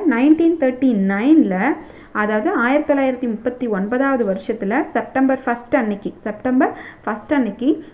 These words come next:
ஹிட்லந்து-, ஹிட்லர் வந்துட்டு போலந்து நாடு மேல மின்னல் வேக தாக்குதல் நடத்தி போலந்தையே capture பண்ணிடுவார். அதாவது,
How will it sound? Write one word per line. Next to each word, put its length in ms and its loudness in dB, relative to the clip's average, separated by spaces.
ஹிட்லந்து-, 580 -2
ஹிட்லர் 520 0
வந்துட்டு 380 -4
போலந்து 600 6
நாடு 380 0
மேல 500 -2
மின்னல் 640 4
வேக 300 4
தாக்குதல் 540 -2
நடத்தி 600 2
போலந்தையே 580 4
capture 460 -4
பண்ணிடுவார். 500 -4
அதாவது, 500 2